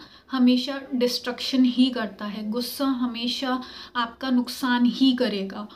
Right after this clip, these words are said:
और एक बात समझ लेना कि जो गुस्सा है, जो भी negative emotions होते हैं, जैसे गुस्सा होना, उदास होना,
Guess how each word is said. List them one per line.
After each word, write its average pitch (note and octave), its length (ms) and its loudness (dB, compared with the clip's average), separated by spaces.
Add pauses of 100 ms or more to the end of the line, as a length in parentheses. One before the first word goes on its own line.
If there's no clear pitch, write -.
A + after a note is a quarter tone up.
(240)
और C4+ 120 -6
एक C#4+ 240 -2
बात C4+ 220 0
समझ B3+ 360 2
लेना C4 320 2
कि C#4 140 -4
जो B3 160 -2
गुस्सा B3 440 -4
है, C4 280 2
जो B3 280 0
भी D4+ 160 4
negative C4 480 2
emotions A3 560 -2
होते A3+ 220 -6
हैं, B3 200 0
जैसे A#3+ 240 -6
गुस्सा B3 380 -6
होना, A3 480 2
उदास A3 560 -4
होना, A3 360 0